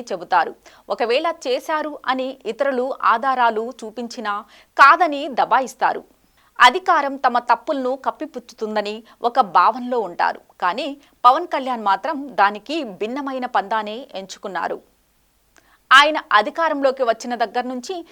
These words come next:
జాగ్రత్తగా ఉంటున్నారు. ఎక్కడా మాట తూలడం లేదు, విపక్షాన్ని పరుషంగా విమర్శించడం లేదు. అధికారంలో ఉన్నప్పుడు బాధ్యతగా ఉండాలని ఆయన తాను తెలుసుకుని ఆచరించి చూపుతున్నారు. తన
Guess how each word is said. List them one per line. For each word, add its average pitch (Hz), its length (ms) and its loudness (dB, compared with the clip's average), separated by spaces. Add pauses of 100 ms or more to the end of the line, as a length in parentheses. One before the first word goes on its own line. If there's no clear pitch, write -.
(180)
జాగ్రత్తగా 269 680 2
ఉంటున్నారు. 202 540 -2 (320)
ఎక్కడా 220 500 0 (200)
మాట 233 240 0
తూలడం 247 480 -4
లేదు, 185 240 -4 (340)
విపక్షాన్ని 330 760 0
పరుషంగా 277 680 2
విమర్శించడం 240 760 -4
లేదు. 185 280 -8 (340)
అధికారంలో 240 580 0
ఉన్నప్పుడు 208 520 -4
బాధ్యతగా 214 640 0
ఉండాలని 196 600 -4 (320)
ఆయన 226 380 2 (160)
తాను 254 280 2 (180)
తెలుసుకుని 262 520 -4 (200)
ఆచరించి 247 640 -4 (400)
చూపుతున్నారు. 190 600 -2 (1800)
తన 269 120 8